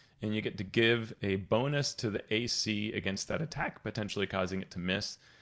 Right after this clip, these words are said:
It's your charisma modifier. That's the bonus, minimum of plus one. And if it misses, that was already kinda cool, but if it misses, you get to make a weapon attack against the attacker as part of this reaction if they're within the range of your weapon. Uh,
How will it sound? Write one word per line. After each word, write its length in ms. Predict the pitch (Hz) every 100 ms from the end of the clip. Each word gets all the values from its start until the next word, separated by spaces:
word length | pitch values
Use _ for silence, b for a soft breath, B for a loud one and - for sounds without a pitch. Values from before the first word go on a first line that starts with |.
| B B -
It's 260 | 95 -
your 140 | 101 95
charisma 480 | - 92 123 117
modifier. 720 | 110 110 104 - 98 98 101 - - -
That's 200 | 90 -
the 80 | 92
bonus, 460 | 95 95 92 - - b b -
minimum 260 | 98 98
of 120 | 92 -
plus 240 | 98 -
one. 320 | 92 90 92 - b b b b -
And 140 | 110
if 180 | - -
it 120 | -
misses, 560 | 156 226 - 110 113 - - _ -
that 200 | 98 143
was 100 | 123
already 200 | 139 139
kinda 200 | 123 107
cool, 260 | 98 95
but 160 | 95 98
if 120 | 101
it 100 | 101
misses, 560 | 101 147 190 95 95 101
you 140 | 101
get 140 | 107 -
to 60 |
make 220 | 107 104
a 40 | 95
weapon 340 | 104 - 117
attack 440 | 98 101 92 92 -
against 340 | 87 113 110
the 80 | 104
attacker 460 | 95 - 104 98 92
as 100 | 90
part 220 | - 98
of 60 | 87
this 120 | -
reaction 680 | 87 87 87 - 87 87 -
if 140 | 95 -
they're 220 | 92 90
within 300 | 90 - 90
the 60 | 87
range 280 | 82 82
of 100 | -
your 120 | 76 -
weapon. 320 | - - - _ B B B B B B B B -
Uh, 240 | 92 92